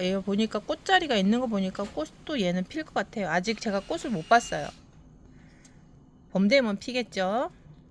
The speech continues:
이 개발선인장이에요. 개발선인장. 꽃이 이제 피니까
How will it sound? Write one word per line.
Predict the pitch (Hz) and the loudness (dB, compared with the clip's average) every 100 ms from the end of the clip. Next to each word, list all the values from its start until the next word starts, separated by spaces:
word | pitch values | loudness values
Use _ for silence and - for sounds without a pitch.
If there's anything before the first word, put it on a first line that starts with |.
| - | -4
이 | 196 | -2
개발선인장이에요. | - 214 247 233 208 180 170 160 160 160 156 160 165 160 170 | 4 6 8 6 4 0 -2 -2 -2 -4 -4 -4 -6 -8 -6
개발선인장. | 170 175 175 - 165 160 190 208 254 311 - - - - - - | -4 -2 -2 -4 -4 -4 -2 -2 0 -4 -8 -20 -20 -20 -14 -4
꽃이 | 269 - 269 269 294 196 | -4 -2 0 4 4 2
이제 | 170 170 | 2 0
피니까 | - 330 254 - 202 196 | 0 -2 2 6 6 6